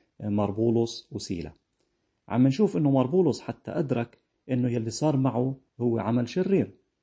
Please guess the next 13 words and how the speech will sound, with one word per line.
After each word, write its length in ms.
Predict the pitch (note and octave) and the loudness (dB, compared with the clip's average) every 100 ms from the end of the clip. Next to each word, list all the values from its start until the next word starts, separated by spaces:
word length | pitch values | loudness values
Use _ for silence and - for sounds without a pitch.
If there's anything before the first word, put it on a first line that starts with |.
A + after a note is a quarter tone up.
| _ | _
لأنه 260 | A2 A2+ A#2+ | -4 0 0
بده 260 | A2 A2 A#2 | 0 0 0
يعوق 500 | A2+ D#3+ C#3 B2 A#2 | 2 2 2 0 -4
عن 180 | G#2+ | -6
زيارته 480 | G2 A2 C3 C3 A#2+ | -4 2 2 2 -2
بالكنيسة 580 | A2 G#2+ - A#2+ A#2 - | -4 -6 -4 -4 -2 -6
التسالونيكي 680 | - G#2 - G#2+ A2 A#2 G#2+ | -8 -10 -6 -4 -2 -2 -2
مرة 220 | G#2+ A2 | -2 -2
تانية. 380 | G#2+ C#3 G2+ - _ _ _ _ | 0 0 0 -4 _ _ _ _
من 100 | A#2 | 2
هيك 180 | D#3 B2+ | 2 2
لما 220 | A#2+ A2 | -2 -2
كتب 360 | G#2+ D3+ A2+ | -2 -4 -4